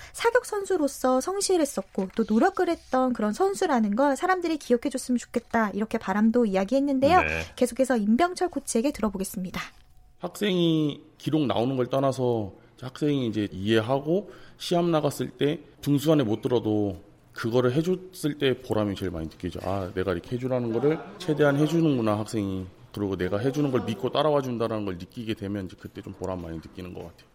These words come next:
Speaker 3: 제가 선수로서의 목표는 제가 이제 다시 내년에 복귀를 하고 메달을 딸 수 있게끔 노력을 하고 메달 따고 최종 목표는 솔직히 국가대표가 제일 최종 목적이고요. 그다음에 이제 코치로서의 목표는 이제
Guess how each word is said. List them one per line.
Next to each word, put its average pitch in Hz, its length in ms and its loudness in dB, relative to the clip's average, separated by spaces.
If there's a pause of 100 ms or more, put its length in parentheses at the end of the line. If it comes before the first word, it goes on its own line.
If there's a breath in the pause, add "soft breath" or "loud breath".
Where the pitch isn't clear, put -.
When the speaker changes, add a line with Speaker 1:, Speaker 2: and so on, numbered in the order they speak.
Speaker 3:
제가 135 280 0
선수로서의 202 600 -2
목표는 110 720 -4 (520 soft breath)
제가 107 300 4
이제 101 140 0
다시 101 300 -6
내년에 104 300 2
복귀를 107 360 -2
하고 156 540 0 (280 loud breath)
메달을 113 440 4
딸 135 160 4
수 - 140 -6
있게끔 107 320 -4
노력을 98 340 2
하고 143 420 0 (260 loud breath)
메달 107 300 2
따고 120 260 2
최종 220 300 0
목표는 165 260 0
솔직히 151 340 0
국가대표가 110 580 -2
제일 98 240 -2
최종 - 260 -10
목적이고요. 95 840 -4 (580 loud breath)
그다음에 101 320 2
이제 92 320 -2 (440)
코치로서의 120 920 2
목표는 104 540 2
이제 87 180 0